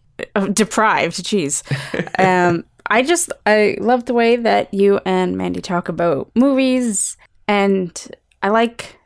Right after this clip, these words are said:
Speaker 1: the dynamic. Like, that's my favorite dynamic in a sort of discussion podcast, when somebody is sort of an expert and somebody's coming to something new, which is also the dynamic we have here, um,
Speaker 2: Mm.
Speaker 1: obviously.
Speaker 2: <laughs>
Speaker 1: But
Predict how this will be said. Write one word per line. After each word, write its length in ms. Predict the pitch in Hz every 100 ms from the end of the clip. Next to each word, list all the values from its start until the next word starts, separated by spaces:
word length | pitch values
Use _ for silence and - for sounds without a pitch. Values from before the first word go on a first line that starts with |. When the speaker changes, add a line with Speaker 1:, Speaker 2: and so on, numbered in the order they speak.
| _
Speaker 1:
the 80 | 226
dynamic. 500 | 214 202 202 226 220
Like, 160 | 190 196
that's 220 | 269 254
my 120 | 226
favorite 360 | 208 190 196 -
dynamic 640 | 180 175 180 220 233 - -
in 100 | 214
a 300 | 214 208 208 -
sort 200 | - 214
of 100 | 202
discussion 440 | 208 - 202 226 208
podcast, 480 | 220 214 220 226 -
when 280 | 170 165 - - - _
somebody 380 | - 185 170 170
is 80 | 165
sort 180 | 180
of 80 | 170
an 80 | 165
expert 440 | 175 170 - 180 170
and 80 | 165
somebody's 360 | 165 156 160
coming 220 | - 151 156
to 60 | 165
something 400 | 165 165 175 170
new, 400 | 180 185 190 196 - _
which 160 | - 135
is 220 | 147 - -
also 400 | 156 - 151 -
the 80 | -
dynamic 500 | - 151 151 147 143 -
we 120 | - 160
have 180 | -
here, 340 | - 160 165 170 - - - -
um, 260 | 170 165 165
Speaker 2:
Mm. 220 | 135 156 - _ -
Speaker 1:
obviously. 520 | 160 156 - - 170 175
Speaker 2:
<laughs> 40 | 226 - - - - _ _
Speaker 1:
But 220 | 143 160